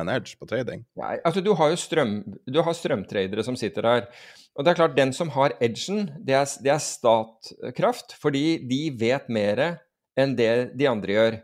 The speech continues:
Speaker 1: Tapte ikke
Speaker 2: De
Speaker 1: dem
Speaker 2: får
Speaker 1: også?
Speaker 2: informasjon, altså blant annet om, eh, om magasinkapasitet, eller ma-, magasinfylling,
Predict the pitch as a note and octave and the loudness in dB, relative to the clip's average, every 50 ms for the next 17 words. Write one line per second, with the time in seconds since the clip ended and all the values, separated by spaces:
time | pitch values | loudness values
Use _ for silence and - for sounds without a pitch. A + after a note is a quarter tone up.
0 | _ _ - - - - - F#2 F2+ E2+ G2 G2 F2 F2 B2+ D3 D3 D3 C#3+ C#3 | _ _ -10 -10 -8 -8 -8 -6 -2 0 2 2 2 2 4 4 4 4 2 0
1 | C#3 - E3 E3+ D#3 - E3+ F3+ F#3+ F3 E3 C#3+ D#3 D3+ C#3+ D3+ D3+ D3 D3+ C3 | -2 -4 -4 -4 -2 -2 -2 -2 0 0 0 0 0 0 0 0 0 4 4 6
2 | A2+ B2 C#3 C3+ - - B2+ B2 B2 B2+ C3 C3 C3 C3 C3 C3 C3 C3 C3 B2+ | 6 4 4 0 -2 0 2 2 2 2 0 0 0 2 2 4 4 4 4 2
3 | B2+ B2+ - _ - - B2 B2 B2 B2+ B2 A#2+ A2+ C3 B2+ - - G2+ G2+ - | 0 -4 -8 _ -4 -2 -2 0 0 0 0 0 2 0 0 0 -2 -4 -2 -4
4 | A2 G#2+ - B2 A#2 B2+ - C#3+ C#3 A#2+ C3 B2+ B2+ B2 B2 A#2+ - B2+ B2 A#2+ | -6 -6 -6 -8 -10 -6 -2 -2 0 2 2 2 2 2 0 0 2 2 2 2
5 | A#2+ A#2+ - A#2+ G#2+ G#2 - C3+ C3 D3 G3+ A#3 A3+ | 2 0 -2 -4 -6 -4 -4 -2 -2 -2 -2 -4 -6